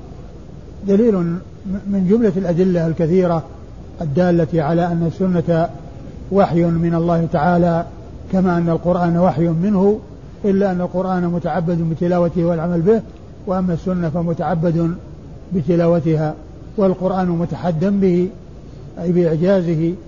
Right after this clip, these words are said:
والسنة ليس متحدى بها. وقد مر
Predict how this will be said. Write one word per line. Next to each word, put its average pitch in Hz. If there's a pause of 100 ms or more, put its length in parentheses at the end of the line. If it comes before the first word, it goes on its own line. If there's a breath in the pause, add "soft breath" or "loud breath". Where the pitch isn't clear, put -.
(200)
والسنة 185
ليس 190
متحدى 170
بها. 160 (1700)
وقد 190
مر 185